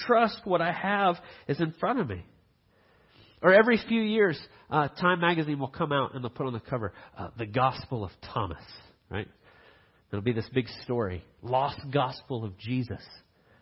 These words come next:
Calls into light everything we know about Jesus." The Gospel of Thomas is a real gospel. The problem is it wasn't written by Thomas, the disciple of Jesus.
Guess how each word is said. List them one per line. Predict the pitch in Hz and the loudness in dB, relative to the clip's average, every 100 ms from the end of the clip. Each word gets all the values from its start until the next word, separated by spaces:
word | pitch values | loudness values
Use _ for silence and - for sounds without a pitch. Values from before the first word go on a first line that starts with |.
| _ - | _ -6
Calls | 151 151 143 | 0 0 0
into | 147 | -2
light | 139 143 127 | 0 2 2
everything | 127 151 151 147 | 2 0 -4 -4
we | 139 | -2
know | 131 127 | -2 -2
about | 117 110 - | -2 -4 -6
Jesus." | 120 101 82 _ _ _ _ _ _ _ _ _ _ _ _ _ _ _ _ _ _ _ _ _ _ _ | -8 -8 -14 _ _ _ _ _ _ _ _ _ _ _ _ _ _ _ _ _ _ _ _ _ _ _
The | 127 | -4
Gospel | 123 156 202 - 190 | 2 2 2 -2 -2
of | 190 | 0
Thomas | - 180 156 151 - | 0 2 2 -2 -4
is | 151 165 | -4 -2
a | |
real | 147 143 143 | -2 -2 -2
gospel. | 147 143 - 90 - _ _ | -2 -4 -8 -16 -16 _ _
The | - | -10
problem | - 135 135 131 | -4 -2 0 -2
is | |
it | 123 | -4
wasn't | 123 127 135 | -4 -4 -4
written | 131 113 127 | -6 -8 -6
by | 120 | -6
Thomas, | - - 117 107 - - _ | -6 -6 -4 -4 -10 -20 _
the | 123 | -10
disciple | 113 - 120 117 | -8 -6 -8 -6
of | 107 101 | -8 -6
Jesus. | 123 127 98 | -4 -4 -4